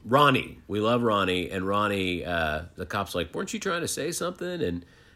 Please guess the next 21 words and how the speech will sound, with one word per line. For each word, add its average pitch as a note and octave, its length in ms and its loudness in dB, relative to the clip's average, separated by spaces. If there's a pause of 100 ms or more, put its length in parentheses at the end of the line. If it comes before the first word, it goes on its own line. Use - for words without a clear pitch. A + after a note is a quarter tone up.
and F2 380 -2
he's G2+ 180 -8
like, G#2 160 -4
"Well, - 280 0
you C3 80 -2
know, C3+ 160 0
I B2 40 0
was B2+ 120 -4
just - 100 -10
gonna B2+ 140 -4
tell G3 200 -4
you D3+ 100 0
that G2+ 420 0
that C3+ 200 -2
kid, D3 460 0 (160)
the A2+ 80 -4
one A2+ 160 -2
that G#2+ 120 -4
died A2 280 0
in G#2 60 -6
the F#2 320 -4